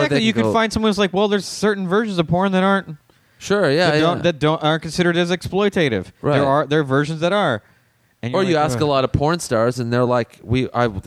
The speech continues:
Speaker 2: that's
Speaker 1: Like
Speaker 2: how I make a living. Please watch, please
Speaker 1: They're
Speaker 2: buy
Speaker 1: like,
Speaker 2: it."
Speaker 1: "Literally, no, I've n-, never once been taking a set with a gun to my head ever."
Speaker 2: Yeah, I
Speaker 1: I
Speaker 2: do this because I want to.
Speaker 1: asked for this job.
Speaker 2: Yeah, yeah, yeah. <laughs>
Speaker 1: Yeah.
Speaker 2: So yeah, I mean, there's, you know, it runs the gamut from, like,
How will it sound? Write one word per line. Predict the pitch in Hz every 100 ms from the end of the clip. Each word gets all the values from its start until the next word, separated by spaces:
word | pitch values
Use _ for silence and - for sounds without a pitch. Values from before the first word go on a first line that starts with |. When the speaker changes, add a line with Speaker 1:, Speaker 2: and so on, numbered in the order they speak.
| - 113
Speaker 2:
that's | 117
Speaker 1:
Like | -
Speaker 2:
how | 131
I |
make | 131 131
a |
living. | 120 160 110
Please | 101 131 165
watch, | 120 101 - -
please | 147 139
Speaker 1:
They're | 143
Speaker 2:
buy | 131 170
Speaker 1:
like, | 92
Speaker 2:
it." | 120
Speaker 1:
"Literally, | 123 160 180 180 175
no, | 170 151 156
I've | 143 143
n-, | 135 139
never | 139 151 143
once | 143 143 -
been | 147
taking | 143 139 131
a |
set | - 127
with | 117
a |
gun | 107 110
to | 107
my | 107
head | 110 104
ever." | 104 95 95 - 113
Speaker 2:
Yeah, | 143 123 - -
I | 120
Speaker 1:
I | 123
Speaker 2:
do | 117
this | 113
because | - 113 117
I | 117
want | 135 120
to. | 80
Speaker 1:
asked | 127 117 -
for | 110
this | 98 -
job. | 90 80
Speaker 2:
Yeah, | 98 113
yeah, | 107 101 104 101 147 151
yeah. |
<laughs> |
Speaker 1:
Yeah. | 92 87 117 110 _ _ _ -
Speaker 2:
So | -
yeah, | 202
I | 151
mean, | 165
there's, | 165 135
you | 147 151
know, | 123
it | 113 139
runs | 135 139 131 123 110
the | -
gamut | 107 120 123 98 -
from, | 120 104
like, | 101 98 -